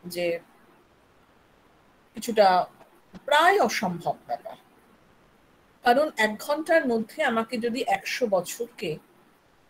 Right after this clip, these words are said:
অন্তত ঘটনাগুলিকেও উল্লেখ করতে হয়, তাহলে খুব স্বাভাবিকভাবেই আমি হয়তো কিছু ঘটনার তালিকা বলতে পারবো, কিন্তু সেই ঘটনা কিভাবে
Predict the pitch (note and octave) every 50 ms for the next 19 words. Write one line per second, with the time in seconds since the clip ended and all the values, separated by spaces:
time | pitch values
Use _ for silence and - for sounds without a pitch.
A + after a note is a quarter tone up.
0 | _ _ _ _ _ _ - G3 G3+ G3 A#3+ A3+ B3 A3+ G#3+ G#3 F#3 - G#3 G#3
1 | A3 A3 A3 A#3 A#3 B3+ C4 - D4 D#4 D#4+ D4 A#3 G3+ G#3+ A3+ A3 - - G#3
2 | G#3 - - G3+ F#3 - F3 D#3+ D#3+ A3+ - - _ _ _ _ _ _ _ _
3 | _ _ _ _ _ _ _ _ _ _ _ _ _ _ _ - A#3+ A#3 - C4+
4 | C4 C#4 C#4+ C#4 C#4 - - - - - _ - _ _ _ _ _ _ _ _
5 | _ _ _ _ _ _ _ _ _ - - - - - G3 A3+ A3+ A3+ A3+ C#4
6 | C4 - - - G#3 F3 G3 F#3+ F3+ G#3 - - - _ _ _ _ _ _ _
7 | _ _ _ _ - - B3+ D4 D4+ D4+ D4+ D4+ D4+ - E4 D#4+ - - - B3
8 | - - E4 B3 - - A3+ - - A#3+ B3+ C#4+ D4+ D4 - - G#3+ F#3 F3+ G#3
9 | A#3 - - F4 E4+ A#3+ G3+ F3 D#3+ - E3 D#3+ D3+ D3+ D3+ - - B3+ F#4 -
10 | - _ - - _ _ - _ _ _ _ _ _ _ _ _ _ _ - -
11 | D#4 D4 D4 E4 F4+ F4+ F4+ - - - - _ _ _ _ _ _ _ _ _
12 | _ _ _ _ _ _ _ _ _ - - E4+ D#4+ D4 A#3 - B3 A3+ A3+ D4
13 | D#4 D#4+ E4 D#4+ E4 - B3+ A3+ - D#4+ D#4+ C#4+ F#3 D#3+ -